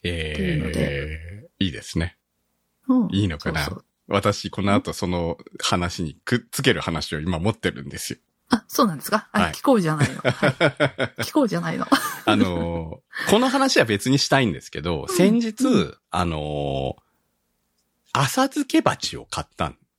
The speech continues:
Speaker 1: ですよ。
Speaker 2: 浅漬け鉢。はいはいはい。あの、
Speaker 1: あのー、
Speaker 2: ガラスのですか？
Speaker 1: そうそうそうそう。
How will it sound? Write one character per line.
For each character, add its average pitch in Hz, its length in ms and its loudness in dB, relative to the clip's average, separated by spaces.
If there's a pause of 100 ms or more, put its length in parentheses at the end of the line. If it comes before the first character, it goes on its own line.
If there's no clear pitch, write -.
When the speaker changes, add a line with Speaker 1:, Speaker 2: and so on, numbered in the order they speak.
(120)
Speaker 1:
で - 100 -4
す - 160 -6
よ。 - 160 -12 (960)
Speaker 2:
浅 - 260 0
漬 214 120 -2
け 214 100 -2
鉢。 - 400 -8
は - 140 0
い 226 60 2
は 196 120 -6
い 170 60 -8
は - 140 -14
い。 - 120 -20
あ 190 100 2
の、 202 100 4
Speaker 1:
あ - 0 -
の - 20 -2
ー、 - 20 -4
Speaker 2:
ガ 220 80 2
ラ 285 120 0
ス - 140 -8
の 392 120 -2
で 233 60 2
す - 100 -8
か？ - 100 -8
Speaker 1:
そ 202 160 6
う 147 60 4
そ 104 160 0
う 82 40 -2
そ 78 180 -12
う 76 40 -14
そ - 500 -12
う。 - 40 -20